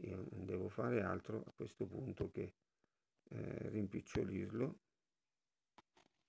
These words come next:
Rimpicciolirlo, lo mettiamo a dimensioni uguali, umane, poi, eh, ringrandisco il foglio, ricalcolo e,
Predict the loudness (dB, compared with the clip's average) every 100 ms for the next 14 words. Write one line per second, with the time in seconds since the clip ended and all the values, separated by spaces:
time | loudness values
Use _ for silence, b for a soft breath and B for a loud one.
0 | _ _ _ _ _ _ _ _ _ _
1 | _ _ _ -16 -8 -2 0 2 4 4
2 | 4 0 2 2 2 0 0 2 2 2
3 | 4 4 4 2 0 -4 -8 -6 -2 2
4 | 2 4 4 2 0 _ _ _ _ _
5 | _ _ 10 10 10 4 2 -2 -2 0
6 | -2 -4 -4 -2 0 2 2 0 0 -2
7 | 0 0 0 2 2 6 8 6 6 4
8 | 4 4 6 8 8 2 _ _ _ _
9 | _ _ _ _ _ 8 10 8